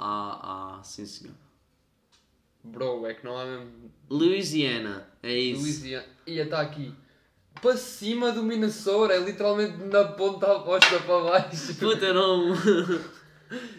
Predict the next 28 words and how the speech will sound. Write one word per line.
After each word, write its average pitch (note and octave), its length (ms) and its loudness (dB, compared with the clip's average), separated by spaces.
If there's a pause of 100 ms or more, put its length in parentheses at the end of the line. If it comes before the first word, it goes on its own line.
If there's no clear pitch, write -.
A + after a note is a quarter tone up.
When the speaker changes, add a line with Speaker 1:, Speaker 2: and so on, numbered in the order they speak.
Speaker 1:
A C3 60 -6
minha D#3+ 200 2
Speaker 2:
Quem E3 140 0
é E3+ 60 2
que E3+ 60 0
é F#3+ 40 0
o F3+ 60 4
Speaker 1:
geografia D#3 200 2
Speaker 2:
maluco D3 340 0
que - 60 -20
tá C3 120 -8
no C3 160 -6
Louisiana A#2+ 560 -8
a - 20 -6
ouvir-nos? G#2+ 480 -8
Speaker 1:
Acho - 80 -20
que - 80 -8
é. B2 40 -2
Speaker 2:
Louisiana G#3 580 0
não D3 180 -2
é C#3+ 60 -2
onde C#3 160 -4
se - 60 -16
passa C3+ 280 -4
o C3 120 -4
Resident B2 360 -8
Evil A2+ 160 -10
sete? - 220 -16